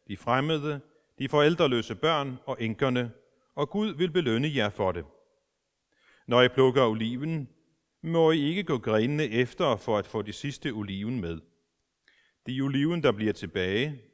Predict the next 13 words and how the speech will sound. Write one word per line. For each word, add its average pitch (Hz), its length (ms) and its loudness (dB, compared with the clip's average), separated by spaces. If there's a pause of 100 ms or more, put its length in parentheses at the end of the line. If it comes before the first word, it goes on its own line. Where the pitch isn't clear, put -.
(540)
skal 127 280 0
I 117 60 4
lade 101 260 2
sidde, 139 420 -4
så 117 180 -6
dem, 135 460 -4
der - 80 -10
ikke 151 320 -4
har 113 220 0
noget, 123 520 -2 (240)
kan 127 120 -4
plukke 165 380 -2
dem. 80 360 -10